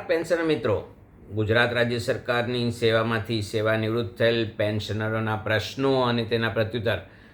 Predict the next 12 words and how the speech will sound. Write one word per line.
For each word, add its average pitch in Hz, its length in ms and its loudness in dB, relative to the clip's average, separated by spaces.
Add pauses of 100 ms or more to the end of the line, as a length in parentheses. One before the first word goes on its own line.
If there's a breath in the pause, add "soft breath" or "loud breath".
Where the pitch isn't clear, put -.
(140 loud breath)
આ 110 160 0
શ્રેણી 127 320 0
હેઠળ 131 220 2
આપણે 135 300 2
YouTube-ના 120 520 0
માધ્યમથી 117 540 0
સમયાંતરે 110 560 0
મળતા 104 380 0
રહીએ 110 300 2
છીએ. 196 280 -2 (420 loud breath)
એ 151 120 4
શ્રેણીના 165 680 2